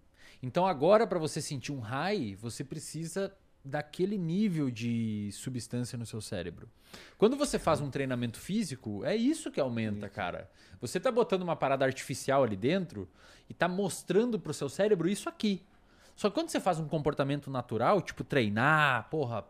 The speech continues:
Speaker 1: fazer uma boa alimentação, caminhar com o cachorro, aumenta isso aqui de dopamina.
Speaker 2: O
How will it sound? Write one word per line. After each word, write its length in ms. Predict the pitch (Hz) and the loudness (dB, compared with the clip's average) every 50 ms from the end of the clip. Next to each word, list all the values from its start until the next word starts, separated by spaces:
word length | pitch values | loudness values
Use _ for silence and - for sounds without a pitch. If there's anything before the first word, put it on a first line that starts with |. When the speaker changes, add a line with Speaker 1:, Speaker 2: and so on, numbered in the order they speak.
| _ - _ | _ -20 _
Speaker 1:
fazer 200 | - 123 113 110 | -4 -2 0 0
uma 160 | 131 147 135 | 0 0 0
boa 140 | 123 147 147 | 2 2 2
alimentação, 920 | 147 143 139 135 117 110 - - - 139 151 160 156 151 147 139 123 113 | 2 0 -2 -4 -6 -8 -6 -2 0 2 2 2 2 0 -2 -4 -6 -6
caminhar 320 | - - 123 117 123 135 143 | -6 -6 -4 -4 -4 -4 -6
com 60 | - | -4
o 20 | |
cachorro, 480 | - 135 - - - 185 214 170 123 - - - - - - | -6 -8 -4 0 4 4 4 4 2 -2 -8 -16 -20 -6 -4
aumenta 380 | 156 160 156 160 196 208 - | -2 0 0 0 0 2 2
isso 200 | 208 240 247 - | 0 0 0 -2
aqui 200 | 226 - - 135 | -6 -6 -6 -6
de 80 | 120 117 | -6 -4
dopamina. 460 | 107 107 95 107 98 95 92 87 85 85 | -4 -4 -4 -4 -6 -6 -6 -6 -6 -8
Speaker 2:
O 100 | 170 | -10